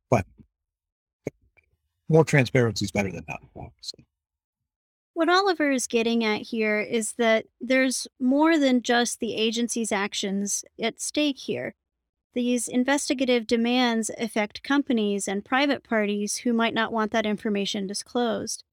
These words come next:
Speaker 2: Furthermore, they're kind of related to the attorney-client issues. The agency, the S E C in this case, is talking to its attorneys about how to pursue an investigation.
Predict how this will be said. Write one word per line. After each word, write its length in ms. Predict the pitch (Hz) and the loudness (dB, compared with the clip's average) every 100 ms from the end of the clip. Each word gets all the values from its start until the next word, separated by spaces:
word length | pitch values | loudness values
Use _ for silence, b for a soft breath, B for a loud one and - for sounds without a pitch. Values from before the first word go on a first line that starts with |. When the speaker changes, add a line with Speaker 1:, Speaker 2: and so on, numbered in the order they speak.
| _ _ _ _ - | _ _ _ _ -2
Speaker 2:
Furthermore, 600 | 277 311 302 269 254 240 | 0 4 4 4 2 2
they're 320 | 233 233 226 | 2 0 -2
kind 320 | - 330 359 | -2 0 2
of 160 | 294 254 | 2 0
related 480 | 247 240 247 247 - | 0 2 2 0 -2
to 260 | 254 240 | -2 -2
the 160 | 233 233 | -2 -4
attorney-client 800 | 220 269 254 - - 285 294 - | 0 0 0 -2 -2 2 2 0
issues. 680 | 226 226 240 - 165 - - - | -4 -4 -4 -6 -6 -8 -10 -8
The 560 | 226 247 240 233 226 - _ _ - | -2 0 2 0 -4 -8 _ _ -2
agency, 680 | 294 302 240 - 226 233 | 0 2 0 -2 -4 -4
the 160 | 233 233 | -2 -2
S 200 | 254 - | -2 -2
E 80 | 226 | -8
C 320 | - 285 285 | -4 -2 0
in 140 | 226 | 0
this 180 | 226 262 | 0 -2
case, 440 | - 165 220 - - _ _ - | -4 -6 -6 -10 -14 _ _ -10
is 160 | - - | -8 -4
talking 400 | 254 262 262 254 | -2 0 0 0
to 140 | 233 | -2
its 160 | 220 - | -4 -6
attorneys 640 | - 269 294 247 214 214 | -6 0 4 4 2 0
about 280 | - 220 220 | -2 0 0
how 180 | 226 226 | 0 0
to 100 | 233 | 0
pursue 480 | - 247 - 208 208 | -2 -4 -2 0 0
an 100 | 226 | 0
investigation. 1000 | 214 196 - 220 226 262 - - 240 | 0 -2 -4 -4 -2 -2 -2 -6 -10